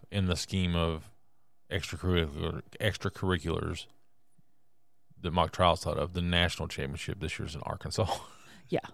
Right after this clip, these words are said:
Speaker 2: Yeah.
Speaker 1: I can't even get nowhere cool.
Speaker 2: Yeah. We're not going to, like, Washington, D C or New
Speaker 1: Yeah.
Speaker 2: York. Um, we're at
Speaker 1: Let's go to Fayetteville, Arkansas.
Speaker 2: <laughs> Fayetteville.
Speaker 1: Sponsored by Walmart. <laughs> So,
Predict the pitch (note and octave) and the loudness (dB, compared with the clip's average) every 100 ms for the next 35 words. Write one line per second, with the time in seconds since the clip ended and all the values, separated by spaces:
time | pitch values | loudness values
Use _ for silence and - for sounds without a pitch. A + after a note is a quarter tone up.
0 | - - - - - - - E3 B2+ - | -18 -18 -18 -18 -20 -20 -8 -6 -6 -10
1 | - G#2 - - B2+ A#2 A2+ A2 G2 - | 2 2 2 0 2 2 2 2 2 0
2 | A2 G2 E2+ D#2+ G3 F#3+ C#3 C#3+ - - | 0 0 0 -2 2 4 6 6 4 -6
3 | E3+ F3 F3+ D#3 E3+ E3+ E3+ D#3+ D#3 D#3 | 4 6 8 6 6 6 8 4 6 4
4 | - F3 G3 G3 G#3+ - F#4 D#4+ A3+ F3 | 6 6 6 6 4 4 6 8 6 4
5 | E3+ - - - C#4 A#3+ G3+ F3+ - G#2+ | 4 4 6 6 6 6 4 0 -2 0
6 | B2 C#3 D#3 E3+ - F3 D#3 E3+ - - | 2 4 2 -2 -2 0 2 -2 -8 -20
7 | - - - - - - - - - - | -20 -20 -20 -20 -20 -20 -20 -20 -20 -18
8 | - C3+ - G#2 G2 - E2 D2+ E2 D#2+ | -2 -2 2 2 2 0 -2 -2 -4 -2
9 | - - - - - - - - G#3+ - | -4 -8 -8 -4 -4 -4 -4 -2 0 0
10 | - - - C#3+ C#3+ B2+ A2 A2 E2 B1 | -2 -4 6 8 8 8 12 12 10 6
11 | A1+ C2 - - - - - - - - | 4 0 -2 -12 -16 -16 -20 -20 -18 -18
12 | - - - - - - - | -18 -20 -16 -18 -12 -4 -2